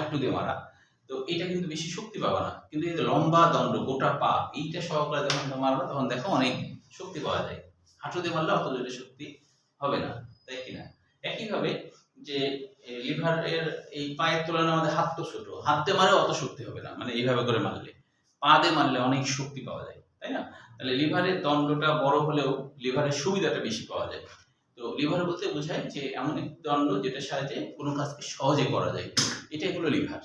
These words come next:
এইটুকু লিখলেও চলবে, হ্যাঁ? তো এখন দেখো, লিভারে মোট চারটা জিনিস থাকে, সেটা আমরা জানবো যে লিভারে চারটা অংশ থাকে। কি কি? এই অংশগুলো ক্ষয়ের জন্য মুখস্থ লিখতে হবে, শুধু মানে নামগুলো লিখতে হবে। একটা হলো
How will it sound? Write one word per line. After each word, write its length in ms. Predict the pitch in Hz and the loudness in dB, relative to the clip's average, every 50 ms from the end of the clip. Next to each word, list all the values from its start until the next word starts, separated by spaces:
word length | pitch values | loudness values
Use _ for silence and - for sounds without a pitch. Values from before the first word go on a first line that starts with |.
| - - _ _ - | -16 -20 _ _ -6
এইটুকু 240 | 185 185 208 190 214 185 | -4 -4 -4 -2 -2 -2
লিখলেও 260 | 175 - - 175 175 160 - - | -2 -2 0 0 0 2 2 0
চলবে, 280 | 104 87 - - 85 85 - | 0 -2 -2 -6 -8 -10 -8
হ্যাঁ? 180 | - 254 226 - - - _ _ - - - _ _ _ _ - | -6 -6 -6 -6 -8 -14 _ _ -20 -20 -20 _ _ _ _ 0
তো 60 | 143 131 131 135 135 - - - _ _ _ _ _ _ _ _ _ _ _ _ _ - | 2 2 2 2 0 -4 -10 -16 _ _ _ _ _ _ _ _ _ _ _ _ _ -6
এখন 200 | - 143 - 214 202 | -4 0 2 2 4
দেখো, 140 | 202 214 - 254 190 | 4 2 2 4 4
লিভারে 300 | 180 180 185 190 190 190 185 180 | 4 6 8 8 8 6 6 4
মোট 140 | 175 175 180 175 - - - - - - | 4 2 2 0 -4 -8 -12 -10 0 2
চারটা 340 | 196 185 190 - - - 185 151 | 2 4 4 2 0 0 2 4
জিনিস 160 | 151 147 147 147 147 | 6 6 6 6 4
থাকে, 180 | 151 123 - 127 127 - | 2 2 2 2 0 0
সেটা 220 | 165 147 147 143 139 139 135 - 127 | 0 4 4 6 6 6 4 4 2
আমরা 180 | 127 123 123 117 113 | 2 2 2 4 4
জানবো 300 | 127 120 107 113 113 - - - 147 - - 127 | 4 4 4 2 0 0 0 0 0 -2 -2 -2
যে 100 | 123 113 110 107 110 110 | 0 0 0 0 0 0
লিভারে 280 | 123 123 139 139 135 131 131 135 | 0 0 2 2 2 2 2 2
চারটা 420 | 139 139 139 - - - 151 139 123 107 107 101 - - - _ - 117 | 2 2 0 -2 -2 2 4 4 4 4 2 -2 -8 -12 -16 _ 0 2
অংশ 160 | 131 147 - - 139 - - | 4 4 4 4 2 2 0
থাকে। 220 | 104 - - 95 95 - | -2 -2 -2 -4 -6 -6
কি 80 | - 190 190 | -6 -8 -6
কি? 120 | - 101 - - - - 139 | -4 -4 -4 -4 -2 0 2
এই 60 | 139 139 135 | 4 4 4
অংশগুলো 400 | 139 135 - 156 143 139 143 139 131 - - - - - _ _ _ _ | 4 2 2 0 2 2 2 2 2 0 -6 -12 -14 -20 _ _ _ _
ক্ষয়ের 240 | - 151 139 135 131 135 | 4 8 8 8 8 6
জন্য 140 | 131 - 110 117 110 95 - - - - - 123 | 2 0 0 -2 -4 -6 -6 -8 -10 -8 -2 0
মুখস্থ 260 | 127 131 147 139 - 123 110 | 0 0 0 0 0 -2 -2
লিখতে 180 | 104 - - 123 | -2 -6 -8 -8
হবে, 120 | 104 107 98 - | -8 -8 -6 -6
শুধু 160 | 156 - 127 127 - - - | -6 -6 -6 -6 -8 -8 -4
মানে 140 | 135 127 123 117 107 - 147 | 0 0 0 0 0 2 6
নামগুলো 340 | 165 160 151 143 127 117 107 95 92 | 8 8 8 8 8 6 4 2 2
লিখতে 200 | 87 - - - | -2 -4 -8 -8
হবে। 120 | 92 92 113 117 | -6 -4 -4 -4
একটা 120 | 127 - 156 | -4 -4 -2
হলো 120 | 156 160 | 2 4